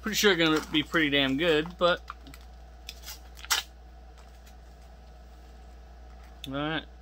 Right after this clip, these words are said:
Yeah, the cookies still look the same. They're still the vanilla cookies, except we have chocolate icing. That's what it looks like there. Mm.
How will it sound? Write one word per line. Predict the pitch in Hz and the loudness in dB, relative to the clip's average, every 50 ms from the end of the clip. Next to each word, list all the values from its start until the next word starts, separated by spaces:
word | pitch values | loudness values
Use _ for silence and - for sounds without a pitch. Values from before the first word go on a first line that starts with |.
| - - - | -20 -16 -12
Yeah, | 127 139 135 131 | -10 -8 -6 -6
the | 123 120 - | -6 -8 -8
cookies | - 165 139 - 170 147 - | -8 -8 -8 -8 -8 -8 -8
still | - - 160 151 156 | -6 -2 -2 -2 -2
look | 165 160 | -2 -6
the | - | -10
same. | - - 160 139 135 139 143 147 143 | -6 -2 0 0 2 2 0 0 -2
They're | 143 139 131 123 - - - - - - - - - - - - - - - | -2 -4 -4 -6 -10 -16 -20 -20 -20 -20 -20 -20 -20 -20 -20 -20 -20 -20 -18
still | - - - - 180 160 151 | -16 -16 -10 -6 -4 -2 -2
the | 147 | -2
vanilla | 123 139 135 135 139 147 151 156 | -2 -2 0 2 2 4 2 2
cookies, | 151 - 170 147 - - 175 185 - - - - - - - - - - - - - - - - - - - - - - - - - - - - - - - - - - - - - - - - - - - - - - - - - - - - - - - - - - - - - - - - | -2 -4 -6 -8 -6 -8 -10 -12 -12 -14 -18 -20 -20 -20 -20 -20 -20 -20 -20 -20 -20 -20 -20 -20 -20 -20 -20 -20 -20 -20 -20 -20 -20 -20 -20 -20 -20 -20 -20 -20 -20 -20 -20 -20 -20 -20 -20 -20 -20 -20 -20 -20 -20 -20 -20 -20 -20 -20 -20 -20 -20 -20 -20 -20 -20 -20 -20 -20 -20 -20 -18 -18
except | - - - - 127 117 131 | -16 -14 -12 -12 -12 -10 -8
we | 131 127 | -8 -4
have | 127 131 131 127 127 120 - - - - - - - - - - - - - - - - - - - - - - - | -2 0 0 0 -2 -4 -8 -16 -20 -20 -20 -20 -20 -20 -20 -20 -20 -20 -20 -20 -20 -20 -20 -20 -20 -20 -20 -18 -14
chocolate | - - 139 156 185 - - 127 107 101 | -8 -2 0 0 0 0 -2 -6 -6 -6
icing. | 98 98 95 - - - 104 | -6 -8 -10 -12 -14 -14 -14
That's | 113 120 117 | -14 -14 -12
what | 139 123 | -12 -12
it | 104 | -10
looks | 123 131 - - 143 | -10 -12 -10 -6 -6
like | 135 127 123 - - | -6 -6 -6 -8 -6
there. | 131 135 160 175 151 - - - - - - - - - - - - - - - - - - - - - - - - - - - - - - - - - - - - - - - - - - - - - - - - - - - - - - - - - - - - - - - - - - - | -6 -4 -4 -6 -8 -10 -16 -20 -20 -20 -20 -20 -20 -20 -20 -20 -20 -20 -20 -20 -20 -20 -20 -20 -18 -18 -18 -18 -20 -20 -20 -20 -20 -20 -20 -20 -20 -20 -20 -20 -20 -20 -20 -20 -20 -20 -20 -20 -20 -20 -20 -20 -20 -20 -20 -20 -20 -20 -20 -20 -20 -20 -20 -20 -20 -20 -20 -20 -20 -16 -12 -8
Mm. | 143 147 120 | -6 -6 -6